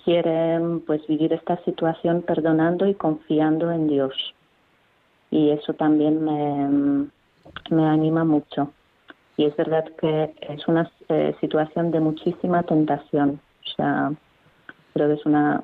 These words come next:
una situación de muchísima tentación de, mm, sí,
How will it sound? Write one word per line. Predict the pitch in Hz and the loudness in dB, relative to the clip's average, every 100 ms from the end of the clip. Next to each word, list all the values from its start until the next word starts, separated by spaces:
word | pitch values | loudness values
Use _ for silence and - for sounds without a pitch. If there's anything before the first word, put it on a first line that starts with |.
| - | -2
una | 156 156 | -2 -2
situación | - 156 151 - 151 | -4 -4 -4 0 2
de | 151 | 2
muchísima | 151 151 175 - 175 160 | 2 0 -4 -2 -2 -2
tentación | - 156 156 143 - 151 151 160 165 | 0 0 0 -2 -2 0 2 2 0
de, | 143 143 139 139 139 | 0 0 0 -2 -2
mm, | 135 139 143 - _ _ _ _ _ _ _ _ _ _ _ - | 0 0 -2 -6 _ _ _ _ _ _ _ _ _ _ _ -2
sí, | 196 | 0